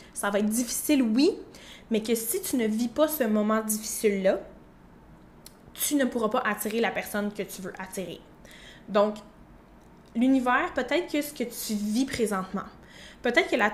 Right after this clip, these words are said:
la chose difficile, moi, c'est comme ça que j'ai réussi à passer par-dessus parce que je sais que j'ai raison.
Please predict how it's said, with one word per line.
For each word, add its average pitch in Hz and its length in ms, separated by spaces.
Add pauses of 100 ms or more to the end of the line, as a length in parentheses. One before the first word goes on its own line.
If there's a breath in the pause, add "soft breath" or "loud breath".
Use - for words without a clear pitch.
la 208 160
chose 247 320
difficile, - 480
moi, 294 120
c'est 294 140
comme 214 200
ça 262 140
que 226 200
j'ai 214 140
réussi 208 320
à 247 100
passer 208 240
par-dessus 202 380
parce 254 180
que 240 80
je 214 140
sais 214 200
que 233 80
j'ai 220 120
raison. 196 400